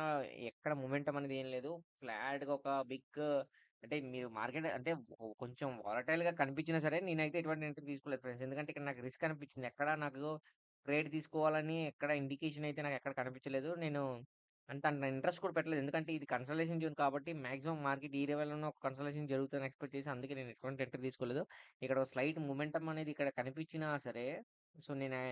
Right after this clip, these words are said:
ఆహ్, ఇంకా అంత ఇది తీసుకోలేదన్నమాట. Actually ఇక్కడ చాలామంది ఎంట్రీ తీసుకుంటారు. ఎందుకంటే ఇక్కడ మార్కెట్ అనేది కొంచెం ఈ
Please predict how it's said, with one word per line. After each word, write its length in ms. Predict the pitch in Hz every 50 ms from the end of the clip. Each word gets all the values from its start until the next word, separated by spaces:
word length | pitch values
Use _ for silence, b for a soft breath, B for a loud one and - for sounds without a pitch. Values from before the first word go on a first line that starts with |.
| 123 120 92
ఆహ్, 240 | 80 117 123 131 135 -
ఇంకా 180 | 139 131 - 139
అంత 240 | 135 135 131 - 143 139 139 135 135 131 127 123 123 127
ఇది 140 | 131 135 _
తీసుకోలేదన్నమాట. 580 | - 160 151 165 165 147 139 127 127 123 120 113 107
Actually 340 | 104 107 - - 156 160 175 175 170 _ _ _ _ _ _
ఇక్కడ 300 | 135 - _ _ 160 156 147
చాలామంది 600 | - 147 131 135 147 151 156 156 156 156 156 160 170 170
ఎంట్రీ 280 | 170 147 139 127 160 160
తీసుకుంటారు. 400 | 156 147 135 - 147 139 135 127
ఎందుకంటే 300 | 123 131 131 147 143 135
ఇక్కడ 220 | 139 - 139 131 131 135 127
మార్కెట్ 320 | 123 117 127 127 135 135 139
అనేది 220 | 135 143 147 151
కొంచెం 320 | 139 135 131 - 135 135 135 143 151 151 151 b b b _ _ _ _
ఈ 120 | 120 123